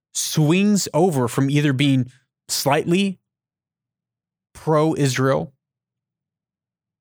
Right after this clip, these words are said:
with not really having a deep understanding, to being deeply against Israel.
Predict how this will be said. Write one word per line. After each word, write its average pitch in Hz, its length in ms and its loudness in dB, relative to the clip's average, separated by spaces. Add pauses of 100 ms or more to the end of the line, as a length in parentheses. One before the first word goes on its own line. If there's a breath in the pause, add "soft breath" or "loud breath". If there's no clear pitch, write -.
(560)
with 131 140 0
not 165 140 0
really 151 260 0 (100)
having 139 240 2
a 123 60 2
deep 131 280 0
understanding, 120 720 -2 (1300)
to - 100 0
being 135 400 2 (580)
deeply 131 540 2
against 131 480 0
Israel. 107 400 -6